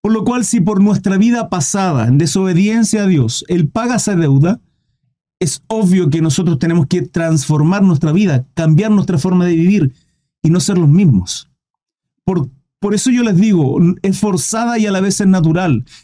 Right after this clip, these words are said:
Es natural en aquellos varones que de pronto la obra transformadora de Jesucristo en sus corazones es tan grande que terminan siendo personas completas y absolutamente diferentes. Podemos ver en la historia grandes hombres que fueron transformados no solo en su nombre, sino también en sus características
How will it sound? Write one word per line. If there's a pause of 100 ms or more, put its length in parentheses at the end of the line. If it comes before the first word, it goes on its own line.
Es
natural
en
aquellos
varones
que
de
pronto (360)
la
obra
transformadora
de
Jesucristo
en
sus
corazones
es
tan
grande (260)
que
terminan
siendo
personas
completas
y
absolutamente
diferentes. (260)
Podemos
ver
en
la
historia (400)
grandes
hombres
que
fueron
transformados
no
solo
en
su
nombre,
sino
también
en
sus
características